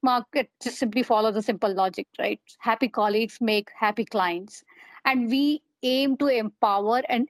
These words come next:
enable our colleagues so that they are more relevant, they are more connected,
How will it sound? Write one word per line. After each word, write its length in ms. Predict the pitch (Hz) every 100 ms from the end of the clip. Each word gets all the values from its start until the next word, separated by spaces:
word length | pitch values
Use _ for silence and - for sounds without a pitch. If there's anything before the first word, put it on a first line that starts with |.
| -
enable 500 | 220 214 220 226 247
our 140 | 220
colleagues 580 | - 185 175 185 - -
so 120 | 302
that 180 | 294 269
they 100 | 294
are 140 | 302
more 440 | 262 247 269 294 359
relevant, 540 | 311 285 294 330 370 - _ -
they 140 | 214
are 100 | 226
more 260 | 226 226 214
connected, 680 | - 214 196 202 - 339